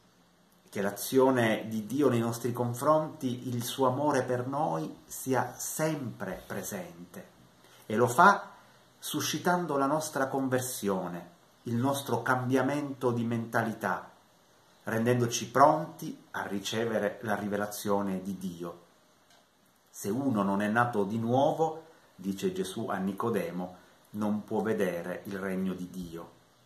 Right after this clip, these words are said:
Quest'azione dello Spirito Santo porta con sé quei doni e quei frutti che sono il segno del regno di Dio che viene. Tra questi il dono della pace,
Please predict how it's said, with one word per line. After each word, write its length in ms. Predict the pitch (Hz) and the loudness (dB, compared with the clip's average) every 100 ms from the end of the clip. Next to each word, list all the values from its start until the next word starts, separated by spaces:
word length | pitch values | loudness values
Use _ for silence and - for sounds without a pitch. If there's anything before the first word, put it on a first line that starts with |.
| _ _ _ _ _ - - | _ _ _ _ _ -20 -18
Quest'azione 720 | - 113 - 120 - 151 135 113 | -4 0 2 0 4 6 6 6
dello 220 | 110 117 | 4 2
Spirito 440 | - 139 127 123 | 0 0 0 0
Santo 760 | 120 151 156 - 127 120 - - - - | 4 4 4 4 2 2 -4 -18 -20 -2
porta 440 | 143 143 - 123 | 0 2 2 2
con 200 | 123 123 | 2 0
sé 340 | 123 165 156 | 2 2 2
quei 300 | 160 127 123 | 4 4 4
doni 460 | 123 151 175 175 151 | 4 6 6 4 2
e 100 | 120 | 0
quei 180 | 131 131 | 2 2
frutti 440 | 139 196 185 135 | 2 0 0 -4
che 100 | 127 | -2
sono 300 | 120 143 135 | -2 -2 0
il 340 | 123 120 117 - | 0 -2 -4 -6
segno 720 | - 156 180 180 175 170 - | 0 2 2 2 2 0 -2
del 180 | 117 113 | -2 0
regno 360 | 117 127 120 104 | 2 2 2 -2
di 180 | 107 104 | -4 -6
Dio 280 | 123 143 | -2 0
che 140 | - 101 | 0 -2
viene. 560 | 87 92 85 85 85 - - _ _ - - _ _ _ | -2 -4 -4 -8 -14 -18 -20 _ _ -20 -20 _ _ _
Tra 160 | - 95 | -8 -2
questi 720 | 131 147 - - - 151 - | 2 4 2 -6 -8 -8 -8
il 200 | 131 113 | -4 0
dono 400 | 110 120 117 110 | 2 4 4 2
della 280 | 104 107 104 | 2 2 2
pace, 580 | - 135 113 - 95 | 8 8 8 4 -6